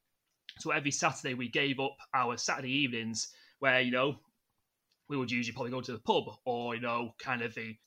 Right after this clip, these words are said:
know, go and meet up in someone's garden, that we couldn't do that anymore. So being able to, you know, create a quiz and kind of have a time where we can just sit there and, you know, talk to each other, have a drink,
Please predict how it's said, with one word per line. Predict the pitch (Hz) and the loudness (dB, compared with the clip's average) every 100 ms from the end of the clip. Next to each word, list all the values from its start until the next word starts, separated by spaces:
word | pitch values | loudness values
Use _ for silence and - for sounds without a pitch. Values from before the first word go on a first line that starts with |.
| - | -8
know, | 107 110 | -6 -2
go | 131 | -2
and | 123 | 0
meet | 139 135 | 0 0
up | 139 - | -2 -2
in | 139 | -4
someone's | 120 127 120 | -2 -4 0
garden, | 160 170 123 | 2 4 2
that | 113 | -2
we | 120 | -6
couldn't | - 117 | -6 -4
do | 143 131 | 0 0
that | 120 | 0
anymore. | 120 113 110 107 _ - | -2 -2 -2 -4 _ -14
So | - - 127 127 131 131 131 _ | -4 2 6 6 6 4 -2 _
being | 165 160 | 2 4
able | 147 151 147 | 6 4 2
to, | - 135 | 2 4
you | 127 123 120 _ _ _ | 4 4 0 _ _ _
know, | 131 120 | -4 -2
create | - 156 | 2 2
a | - | 2
quiz | - 156 151 135 | 2 6 6 6
and | 127 131 | 2 -2
kind | 139 135 127 | 2 2 2
of | 123 - | -2 -4
have | 175 135 | -2 -2
a | |
time | 131 151 147 139 | -2 2 2 2
where | 131 | 0
we | 131 | 0
can | 147 | -4
just | 147 147 - | -2 0 0
sit | - - | 0 0
there | 156 135 | 4 4
and, | 123 120 - | 2 -4 -6
you | 123 | -4
know, | 113 - | -6 -2
talk | 175 156 | 0 2
to | 156 | 0
each | 143 | -4
other, | 143 139 | -2 -2
have | 147 | -2
a | 120 | -4
drink, | 120 143 139 135 - | 0 2 2 0 -12